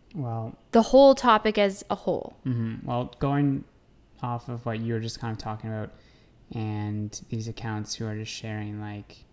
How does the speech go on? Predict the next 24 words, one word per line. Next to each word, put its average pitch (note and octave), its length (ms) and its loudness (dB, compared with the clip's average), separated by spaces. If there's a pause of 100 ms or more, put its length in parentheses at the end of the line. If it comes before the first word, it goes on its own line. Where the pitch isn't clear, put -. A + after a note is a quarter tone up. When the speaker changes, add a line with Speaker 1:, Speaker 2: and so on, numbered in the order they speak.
(640)
Speaker 1:
you A#2+ 100 -8
know, G#2 280 -10
how A#2 240 -4
I A#2 140 0
grew, A#2 520 0
like, A2+ 360 -4
every C#3+ 400 0
other B2 340 -2
reel A2 440 -2
I G#2 280 -4
see G#2+ 320 -6
now G2+ 500 -6
is G#2 540 -8 (600)
just - 280 -2
this A#2 180 -2
garbage A2 560 -2
of A2 160 -6 (120)
how C#3 280 0
I C3+ 140 2
grew C3+ 280 2
from B2 260 -2
five A#2+ 380 -2
thousand A#2 540 -2
to A2+ 300 -4